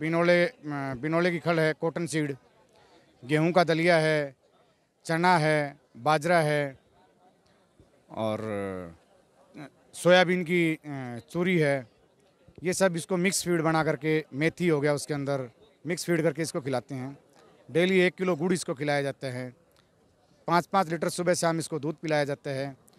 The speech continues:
और पाँच किलो इसको vegetable, seasonable जो market में उपलब्ध है, वो season की सब्जियां और fruit इसको खिलाए जाते हैं। और कभी कभार monthly, occasionally, routine पे नहीं होता, routine में एक bounder होता है कि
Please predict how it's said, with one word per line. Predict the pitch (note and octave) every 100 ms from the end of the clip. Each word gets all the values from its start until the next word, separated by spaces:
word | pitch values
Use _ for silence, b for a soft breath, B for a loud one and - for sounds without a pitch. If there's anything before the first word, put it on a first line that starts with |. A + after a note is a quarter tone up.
| b -
और | D#3
पाँच | - E3+ F#3 -
किलो | G3+ G3
इसको | F#3+ - F3+
vegetable, | D#3 D#3+ E3 F3+ C#3+
seasonable | - E3+ G3+ F#3+ E3+ - _ _ -
जो | A2+ E3+ F#3+ F#3 - -
market | D3 E3 D#3 E3+
में | F3+
उपलब्ध | E3 F3 D#3
है, | C3 A2 - _ _ b b b b D#3
वो |
season | D3+ E3+ E3 F3+
की | E3+
सब्जियां | D#3 C3+ D#3 F3 D#3+ - _ _
और | D#3 C3+
fruit | E3+ F#3 F3+
इसको | - E3
खिलाए | C3 C3+ B2
जाते | A#2 A#2+
हैं। | A#2 A2+ _ _ b b b _ -
और | A#2+ G#2+ G#2+ G#2+ G2+ G2+ G2 -
कभी | F3 G3
कभार | F#3+ F3+ F3
monthly, | E3 E3+ - F3+
occasionally, | E3+ G3 - F3+ C#3 A2 - - _
routine | B2+ D3+ F3+ G3+
पे | G3 F3
नहीं | F#3
होता, | D#3+ F3
routine | E3 D#3 F3
में | F3+ F3
एक | E3
bounder | C#3+ D#3 D#3 E3
होता | C3+ D3
है | C#3
कि | D3+